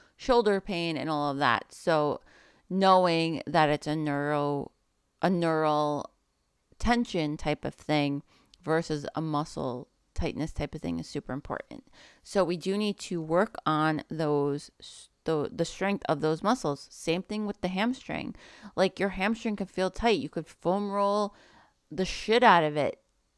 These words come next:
for hours a day. You can stretch the shit out of it for hours a day.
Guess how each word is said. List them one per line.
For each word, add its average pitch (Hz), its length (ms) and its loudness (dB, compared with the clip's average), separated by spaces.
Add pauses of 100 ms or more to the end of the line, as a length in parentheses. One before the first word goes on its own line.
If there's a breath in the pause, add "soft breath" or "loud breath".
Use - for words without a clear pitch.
(200)
for 175 420 4 (120)
hours 180 460 4
a 180 80 -2
day. 185 240 4
You 147 120 2
can 165 180 -8
stretch - 340 -8
the 156 80 -2
shit 160 220 -4
out 151 140 2
of 147 80 -2
it 117 100 -8
for - 140 -10
hours 147 300 -4
a 156 60 -8
day. 147 320 0